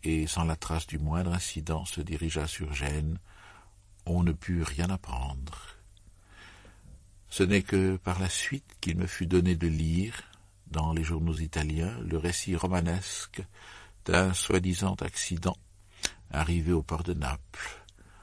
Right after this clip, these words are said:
On devait, disait-il, transborder cette nuit-là du vapeur dans un canot le cercueil d'une grande dame des colonies néerlandaises, et l'on avait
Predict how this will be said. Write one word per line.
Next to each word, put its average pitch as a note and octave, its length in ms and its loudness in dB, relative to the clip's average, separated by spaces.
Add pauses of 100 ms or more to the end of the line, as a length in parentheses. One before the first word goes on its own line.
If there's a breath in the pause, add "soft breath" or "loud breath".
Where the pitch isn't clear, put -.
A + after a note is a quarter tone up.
(400 loud breath)
On F2+ 180 4
devait, E2+ 440 4
disait-il, F2 720 0 (140)
transborder G2+ 760 -2
cette E2+ 280 -2
nuit-là F2 320 4
du F2 100 -2
vapeur F#2 500 0
dans D2+ 240 -2
un D#2 80 0
canot E2 460 -2 (600 loud breath)
le F2 140 4
cercueil G#2+ 540 0
d'une F2+ 220 0
grande F#2+ 360 2
dame F2 280 4
des E2 120 0
colonies E2+ 640 4
néerlandaises, D#2+ 1120 0 (580 loud breath)
et F#2+ 280 8
l'on F#2 180 4
avait G2+ 260 4